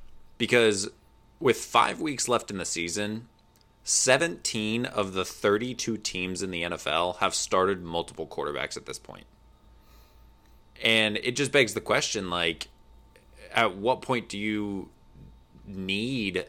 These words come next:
a serviceable backup quarterback? Because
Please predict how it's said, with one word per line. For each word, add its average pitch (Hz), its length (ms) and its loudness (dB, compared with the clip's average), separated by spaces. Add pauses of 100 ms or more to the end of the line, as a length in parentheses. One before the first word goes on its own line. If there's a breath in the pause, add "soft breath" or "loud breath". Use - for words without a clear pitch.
(180)
a 90 540 -2 (1120)
serviceable 107 680 2
backup 92 380 0
quarterback? - 560 -4
Because 92 640 0